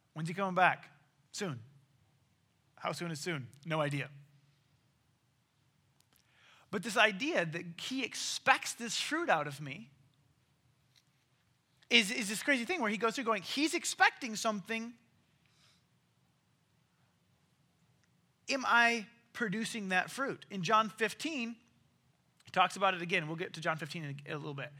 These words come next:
Matthew three, verse eight. Repentance is supposed to bear fruit. Matthew three eight, produce fruit keeping with repentance.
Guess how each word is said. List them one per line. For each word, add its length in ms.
Matthew 300
three, 160
verse 200
eight. 160
Repentance 960
is 160
supposed 540
to 100
bear 640
fruit. 480
Matthew 280
three 200
eight, 200
produce 460
fruit 300
keeping 540
with 400
repentance. 680